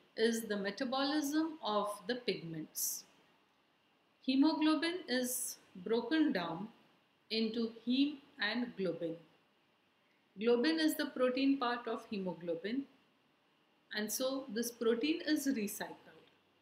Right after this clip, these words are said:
while the heme group is the iron containing group, and this heme group is split into iron and the pigment hematodin.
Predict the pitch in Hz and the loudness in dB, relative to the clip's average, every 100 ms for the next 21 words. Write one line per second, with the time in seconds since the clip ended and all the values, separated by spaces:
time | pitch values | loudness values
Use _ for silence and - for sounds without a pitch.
0 | _ _ - 208 214 208 214 - - 294 | _ _ -4 0 2 2 0 -4 4 6
1 | 359 359 - 214 214 226 185 - - _ | 6 2 -6 -8 0 2 2 -2 -14 _
2 | _ _ _ 220 233 269 269 214 220 277 | _ _ _ 0 0 0 0 0 2 2
3 | 349 - 247 262 247 220 208 220 185 175 | 0 0 0 0 0 0 -2 -2 -4 -4
4 | 269 - - _ _ - 220 240 277 403 | -4 -6 -20 _ _ -4 0 2 2 0
5 | - - - 277 302 311 240 196 185 - | 0 -8 0 4 6 4 2 -2 -2 -6
6 | - 226 240 - - 269 311 330 - - | -8 -2 -2 -2 -6 -4 -4 -4 -12 -6
7 | 240 254 269 220 175 - - _ _ _ | 2 2 2 -2 -4 -8 -20 _ _ _
8 | - 196 185 220 294 - - _ _ _ | 0 2 4 2 0 -2 -14 _ _ _
9 | 220 247 311 370 - 277 226 220 208 233 | 0 2 2 0 -2 -2 0 0 0 -2
10 | - - _ _ _ _ 247 233 233 233 | -4 -16 _ _ _ _ 0 2 2 0
11 | 220 190 170 160 | 0 -2 -2 -6